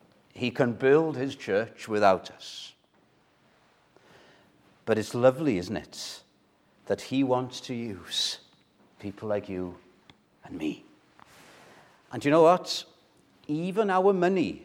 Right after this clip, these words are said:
is not ours. It is. What does the psalmist say?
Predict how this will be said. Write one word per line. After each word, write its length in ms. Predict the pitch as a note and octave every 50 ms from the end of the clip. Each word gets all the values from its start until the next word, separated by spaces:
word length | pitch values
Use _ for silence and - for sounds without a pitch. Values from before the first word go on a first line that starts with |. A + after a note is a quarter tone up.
| - -
is 160 | C#3+ C3+ -
not 160 | A#2 F2+ D#2+
ours. 720 | C#2 D2+ - G#3 G#3 G3 F3 - - - - - - - - _ _ _ _ _ _ _ _ _ _ _ _ _ _ _ _ _ _ _ _ _ _ _ _ - -
It 160 | F#3 - -
is. 500 | C4+ D#4+ E4+ C#4+ - - - - - - - _ _ _ _ _ _ _ _ _ _ _ _ -
What 140 | D#3+ F3+
does 120 | F#3+ G#3 F#3+
the 80 | G#3+
psalmist 480 | G3 - - G3+ G3 G3 F#3+ D#3 B2 -
say? 300 | - B2+ G2 E2+ E2 -